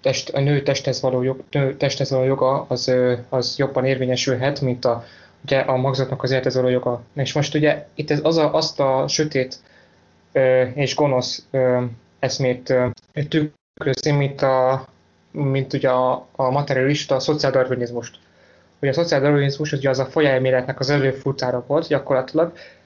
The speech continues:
amelyek, ö, amely ugye úgy kezelt az ember, ö, ugye ezt, ezt tanították ugye a náci Németországban, hogy az eugenika, ö, tantárgy, ö, alatt, hogy a, amit ugye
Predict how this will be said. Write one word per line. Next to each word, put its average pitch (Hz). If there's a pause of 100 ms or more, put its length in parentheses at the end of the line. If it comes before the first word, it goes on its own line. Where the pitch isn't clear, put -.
(240)
amelyek, 135
ö, 143 (120)
amely 139
ugye 151
úgy 165
kezelt 135
az 127
ember, 131
ö, 131 (640)
ugye 139
ezt, 139 (640)
ezt -
tanították 135
ugye 131
a 135
náci 135
Németországban, 131
hogy 127
az 139
eugenika, 127 (420)
ö, 131
tantárgy, 131
ö, 127
alatt, 139 (180)
hogy 131
a, 127
amit 135
ugye 147